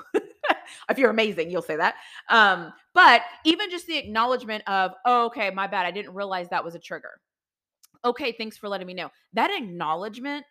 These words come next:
of me being triggered lets me know that you're emotionally mature. Why? Because A,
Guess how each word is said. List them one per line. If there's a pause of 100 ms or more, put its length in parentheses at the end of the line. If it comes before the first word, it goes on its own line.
(300)
of
me
being
triggered (180)
lets
me
know
that
you're
emotionally
mature. (160)
Why? (200)
Because (140)
A,